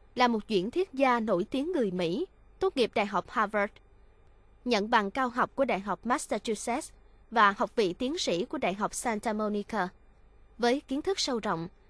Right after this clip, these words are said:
cách nói chuyện thuyết phục và lôi cuốn, ông đã giúp rất nhiều người khám phá sức mạnh bản thân để theo đuổi và thực hiện ước mơ của mình. Trong suốt hai mươi lăm năm qua, ông đã thực hiện nhiều buổi nói chuyện với những tập đoàn lớn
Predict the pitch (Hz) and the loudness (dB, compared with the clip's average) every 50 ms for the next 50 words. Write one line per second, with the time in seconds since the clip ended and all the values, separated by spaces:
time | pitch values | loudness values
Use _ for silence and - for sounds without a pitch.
0 | - - - 330 359 - 277 254 294 - - 262 208 170 170 190 - 330 392 - | -20 -2 -2 -2 -2 0 -2 -4 -4 -2 -2 -2 -2 -2 -2 -4 -4 -4 -4 -4
1 | - - 214 170 - _ _ 226 208 196 185 196 226 220 214 - - 240 233 277 | -2 -4 -4 -4 -4 _ _ -2 -2 -2 -2 -2 -4 -4 -4 -2 -2 -2 -2 -2
2 | 359 415 - - - - _ _ - - - 247 220 202 196 202 196 - 330 349 | -4 -6 -10 -16 -20 -20 _ _ -4 0 0 2 2 0 -2 -4 -2 -2 -4 -4
3 | - - 349 392 - - 247 214 180 170 190 196 196 196 185 - - - - - | -2 -4 -4 -4 -4 -2 -2 -2 -2 -2 0 0 0 0 -2 -4 -8 -18 -20 -20
4 | - - 254 220 247 294 - 254 202 233 277 - - 381 - 269 247 165 170 175 | -8 -4 -4 -4 -4 -2 -2 -2 0 0 -4 -6 -6 -6 -4 -4 -4 -4 -4 -2
5 | 185 214 185 170 208 247 - 277 247 240 220 - - - - _ - 220 226 185 | 0 0 0 0 -2 -6 -4 -4 -4 -4 -6 -10 -16 -20 -20 _ -4 -2 0 0
6 | 175 - - 262 214 202 220 202 165 165 240 - - 233 196 170 - - 202 180 | 0 -2 -4 -4 -4 -2 -2 -2 -2 -2 -4 -4 -2 -2 -2 -2 -4 -8 -10 -8
7 | - 220 185 160 156 - - - 277 311 - - 233 220 202 190 190 - - 175 | -6 -6 -4 -4 -6 -8 -6 -6 -6 -6 -6 -6 -4 -2 -2 -4 -4 -6 -8 -6
8 | 208 233 202 180 175 - _ - - - - - - - - - - - - - | -4 -2 -2 -4 -4 -8 _ -20 -20 -20 -20 -20 -20 -20 -20 -20 -20 -20 -20 -20
9 | - - - _ - _ - 269 247 220 - - 285 339 381 - - 262 262 233 | -20 -20 -20 _ -20 _ 0 0 0 0 0 -2 -2 -2 -2 -6 -6 -4 -4 -2
10 | 214 226 220 220 208 202 202 208 208 202 - - 226 214 208 208 - - - - | -2 -2 -2 -2 -4 -4 -4 -4 -6 -6 -4 -2 -2 -2 -2 -2 -6 -12 -20 -20
11 | - - - - - - - 233 208 208 196 208 254 - 269 202 - - 226 185 | -20 -20 -20 -20 -4 2 2 2 2 2 0 -2 0 0 -2 -4 -2 -2 -2 -2
12 | 170 175 185 208 196 180 175 185 185 175 208 247 294 320 320 - 247 196 175 170 | -2 -2 0 0 0 0 0 0 0 -2 0 -2 -4 -6 -4 -2 -2 -2 -2 -2
13 | 175 - 226 220 254 302 311 196 180 233 - - - 214 214 175 165 165 185 208 | -4 -4 -4 -4 -4 -4 -4 -4 -4 -4 -6 -6 -4 -2 -2 -2 -2 -2 -2 -2
14 | 233 294 370 | 0 -2 -4